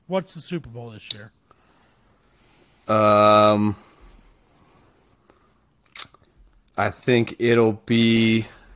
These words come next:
Speaker 2: the Bills and the Eagles, and I think the Eagles win.
Speaker 1: Ooh, that's a good one.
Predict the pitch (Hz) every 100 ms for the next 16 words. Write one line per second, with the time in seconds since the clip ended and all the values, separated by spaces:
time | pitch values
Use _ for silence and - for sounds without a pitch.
0 | _ _ _ _ _ _ _ _ _ _
1 | _ _ _ _ _ _ _ _ _ _
2 | _ _ _ _ _ _ - 101 - 127
3 | 131 147 160 156 - 131 127 117 120 123
4 | 127 127 123 117 104 104 117 107 - 113
5 | 104 98 92 95 90 98 _ _ _ _
6 | _ _ _ _ _ _ _ _ _ _
7 | _ _ _ _ 131 175 151 113 127 170
8 | 151 202 175 95